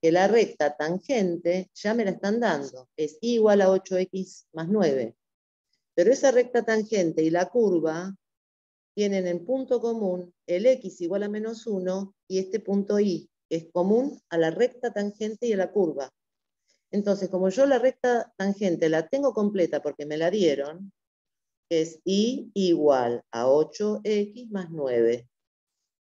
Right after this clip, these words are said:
¿Qué pasará si yo ingreso este punto menos uno, que es común a la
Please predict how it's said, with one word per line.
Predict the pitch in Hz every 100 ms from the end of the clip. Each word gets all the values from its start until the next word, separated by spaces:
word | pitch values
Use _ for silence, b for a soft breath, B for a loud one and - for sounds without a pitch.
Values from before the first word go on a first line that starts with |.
| _ _ _ _ _ _ _
¿Qué | 269
pasará | 254 247 226 185 165
si | 185
yo | 170 196
ingreso | 190 196 180 165 - 139 -
este | 226 226 226
punto | 214 233 214 160 147 139
menos | 156 170 170
uno, | 233 180 147 135
que | 156
es | -
común | 170 180 233 214 160
a | 143
la | 139